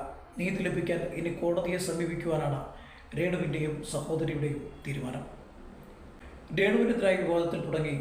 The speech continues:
കുടുംബത്തിനെതിരെയും ഇല്ലാ കഥകൾ പ്രചരിപ്പിച്ചപ്പോഴാണ്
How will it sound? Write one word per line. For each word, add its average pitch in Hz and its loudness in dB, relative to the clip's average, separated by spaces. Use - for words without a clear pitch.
കുടുംബത്തിനെതിരെയും 170 0
ഇല്ലാ 180 4
കഥകൾ 156 2
പ്രചരിപ്പിച്ചപ്പോഴാണ് 170 0